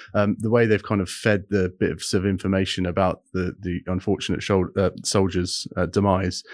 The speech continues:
um, you learn more about him and the soldiers around him and the, the more senior,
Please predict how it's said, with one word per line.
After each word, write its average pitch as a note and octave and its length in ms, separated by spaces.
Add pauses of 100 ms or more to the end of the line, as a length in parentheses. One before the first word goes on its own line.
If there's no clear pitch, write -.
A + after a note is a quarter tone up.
(240)
um, G2+ 360
you G#2 140
learn G#2 180
more G#2 160
about F#2+ 220
him G#2 340
and F#2 140
the F#2 80
soldiers F#2 420
around G2+ 380
him G2 340
and F#2 200 (360)
the, F#2 400 (380)
the G2+ 80
more F2+ 180
senior, F#2+ 560